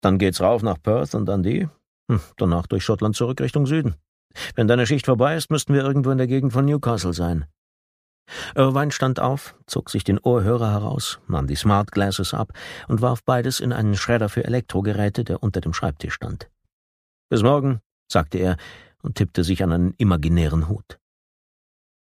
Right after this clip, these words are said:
Dalglish setzte sich und gab einen siebenstelligen Code in das Nummernfeld einer Security-Box aus Aluminium, die er am Eingang mitgenommen hatte.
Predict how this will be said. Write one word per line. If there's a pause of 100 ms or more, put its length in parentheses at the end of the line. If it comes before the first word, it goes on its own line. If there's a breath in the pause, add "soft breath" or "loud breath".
Dalglish
setzte
sich
und
gab
einen
siebenstelligen
Code
in
das
Nummernfeld
einer
Security-Box
aus
Aluminium,
die
er
am
Eingang
mitgenommen
hatte.